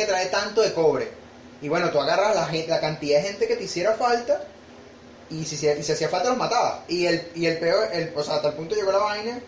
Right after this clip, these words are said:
de que, como te digo, los metían, o sea, incluso hasta los sesenta todavía el beta seguía, porque luego de esa época es como que cuando los, los belgas realmente se retiran de, de, de África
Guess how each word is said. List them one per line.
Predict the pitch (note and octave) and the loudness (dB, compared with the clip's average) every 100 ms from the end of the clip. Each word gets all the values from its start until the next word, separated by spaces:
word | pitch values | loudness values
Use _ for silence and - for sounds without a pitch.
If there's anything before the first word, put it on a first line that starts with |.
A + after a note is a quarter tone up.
| - - C#3+ | -18 -12 -2
de | C#3+ D3 | -2 2
que, | D3 C#3+ | 2 2
como | D3 D3 | -2 -2
te | E3+ | 0
digo, | F3+ C3+ | 0 0
los | D3 | 0
metían, | D3 C#3+ E3 - C#3+ | -2 0 -2 -2 -6
o | |
sea, | E3 | -4
incluso | D3 D3 F#3+ | -4 -4 -2
hasta | G3+ | 0
los | F#3+ | 0
sesenta | C3 D#3+ F3+ | -2 -6 -4
todavía | F#3 D3 | 0 2
el | D#3+ | 2
beta | F3+ G3 | -2 -4
seguía, | D#3+ E3+ D3 - - - - - - - | -4 -4 -6 -8 -14 -20 -20 -20 -14 -10
porque | C#3 D3 | -2 0
luego | C#3+ C#3+ | 0 2
de | F3+ | 0
esa | F#3 F3+ | 0 -2
época | F#3+ E3+ | -2 -4
es | |
como | F3 F3 | -4 -4
que | F3 C#3+ C3 - | 0 0 -2 -6
cuando | C#3+ C#3 C#3 C3+ C3+ | -6 -4 -4 -6 -4
los, | C3+ C3+ B2+ - C#3 | -4 -6 -6 -12 -10
los | B2+ | -6
belgas | C3+ C3+ B2 - | -2 -2 -4 -8
realmente | C#3 C3+ D3 - | -8 -6 -6 -4
se | F#3+ | -4
retiran | D3 C3+ C#3 D#3+ | -4 -4 -6 -4
de, | E3+ D#3 C3+ A#2+ A2 A2 - - B2+ | -2 0 0 -2 -4 -6 -16 -14 -10
de, | A#2+ A#2 A2+ - - - B2+ | -4 -4 -4 -8 -20 -20 -10
de | B2 B2 | -6 -4
África | A#2+ - C#3+ E3+ E3+ | -6 -6 -8 -6 -8